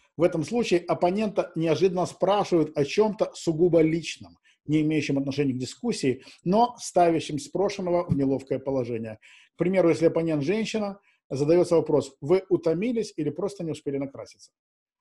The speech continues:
А мужчине могут заметить: «Вы во всем ищете подвох-, подвоха. К своей жене вы относитесь с таким же недоверием?»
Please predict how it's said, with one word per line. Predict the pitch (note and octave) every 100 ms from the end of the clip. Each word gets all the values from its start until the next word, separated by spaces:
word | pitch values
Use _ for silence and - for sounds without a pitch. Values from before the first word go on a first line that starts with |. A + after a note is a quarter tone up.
| _ _ -
А | E3+ F3 E3
мужчине | F3+ - A#3+
могут | F#3+ F#3 F#3
заметить: | D#3 D#3 C3+ C3 A#2+ _ _
«Вы | D3 D#3+
во | D3+
всем | - - E3 G3 G3+
ищете | F3+ F#3 E3 F3
подвох-, | F3+ F3 F3+ C#3 - -
подвоха. | E3 F3 F#3 - G#2 _ _
К |
своей | - F3+ F#3+
жене | D3 F3 F3 D#3+
вы | D3+
относитесь | D#3+ E3+ D3+ D3+
с | -
таким | D3 C4
же | A#3+
недоверием?» | A3+ E3 C#3+ A2+ F#2+